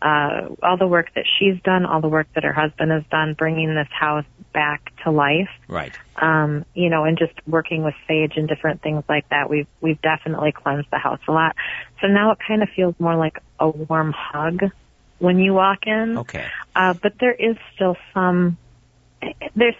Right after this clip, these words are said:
Speaker 1: still a pull on, like, who's in charge a little <laughs> bit
Speaker 2: Okay.
Speaker 1: sometimes here, and I can feel that.
Speaker 2: All right, so here's what I was gonna ask, and,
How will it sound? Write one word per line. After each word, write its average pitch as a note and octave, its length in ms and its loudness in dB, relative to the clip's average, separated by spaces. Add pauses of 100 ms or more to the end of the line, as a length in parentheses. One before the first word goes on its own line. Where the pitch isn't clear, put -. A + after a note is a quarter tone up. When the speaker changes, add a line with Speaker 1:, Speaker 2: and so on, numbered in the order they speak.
(100)
Speaker 1:
still C4 240 2
a A#3 40 2
pull A3 580 2
on, F#3 300 4
like, E3 320 2 (640)
who's A3 280 4
in F#3 140 4
charge E3+ 480 0
a F3+ 60 0
little F#3 240 2
<laughs> - 0 -
bit - 100 -2 (380)
Speaker 2:
Okay. A#3 300 0
Speaker 1:
sometimes A3+ 280 2
here, A3+ 240 2
and F3 180 -2
I F#3 60 2
can F3+ 220 -2
feel D#3 260 0
that. D2 320 -12
Speaker 2:
All G#2+ 100 0
right, E2+ 140 0
so G2+ 100 -6
here's C#3+ 240 -2
what C3 120 -2
I A2 40 4
was G#2 120 -4
gonna G2+ 200 -2
ask, F#2 360 -4
and, E2 180 -8